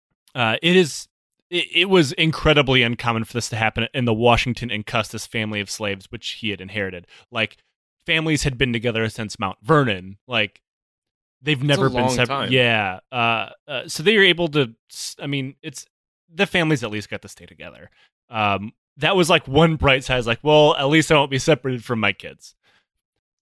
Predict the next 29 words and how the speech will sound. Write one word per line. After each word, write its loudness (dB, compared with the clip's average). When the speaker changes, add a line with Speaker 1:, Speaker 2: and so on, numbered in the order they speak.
Speaker 1:
Separating 0
families 0
in -2
some 2
circles -2
of -12
slave -2
owners -4
was -2
considered 0
so 4
terrible 0
that 0
it 0
was -6
even -8
looked -14
down -18
upon. -20
The -10
Washington 4
and 2
Custis -2
families 2
had -4
been -2
together -4
for -16
generations. -12